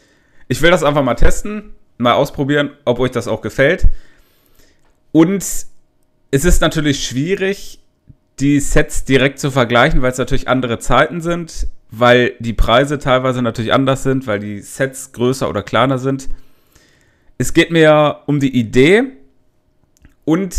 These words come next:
was man alles Schönes in dem Set bekommt und wie vielleicht filmakkurat das umgesetzt ist,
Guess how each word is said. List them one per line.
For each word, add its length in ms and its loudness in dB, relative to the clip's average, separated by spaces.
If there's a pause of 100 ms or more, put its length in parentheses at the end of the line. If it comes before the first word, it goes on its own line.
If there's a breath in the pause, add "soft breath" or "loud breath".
(300)
was 360 -2
man 520 -6 (1000)
alles 320 0
Schönes 440 -2
in 140 -4
dem 100 -4
Set 260 -4
bekommt 460 -2
und 240 -8
wie 200 -8
vielleicht 360 -6
filmakkurat 680 -4
das 120 -8
umgesetzt 560 -8
ist, 260 -12